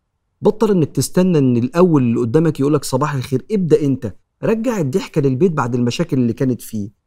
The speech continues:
اعمل الحاجات دي. بالمناسبة، هو ده الدين اللي بيتقل موازين حسنات الناس في الدنيا وفي الآخرة.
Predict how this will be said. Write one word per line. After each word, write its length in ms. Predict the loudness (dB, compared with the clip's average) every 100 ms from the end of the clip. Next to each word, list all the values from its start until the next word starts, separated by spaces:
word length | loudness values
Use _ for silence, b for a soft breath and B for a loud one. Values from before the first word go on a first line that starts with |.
| _ _ _ 0
اعمل 300 | 0 0 -2
الحاجات 340 | -2 -2 0 2
دي. 140 | 2
بالمناسبة، 500 | 4 2 2 2 2
هو 200 | 2 2
ده 100 | 0
الدين 600 | -2 -2 -2 0 -2 -8 _ _ _ _ _ -6
اللي 180 | 0 2
بيتقل 580 | 2 2 -2 0 2 2
موازين 520 | 4 2 2 0 -2
حسنات 520 | -4 -6 -2 -4 -4
الناس 380 | -2 0 -2 -4 _ _
في 80 | -12
الدنيا 340 | -4 -2 -2 -4
وفي 140 | -8
الآخرة. 460 | -12 -12 -14 -14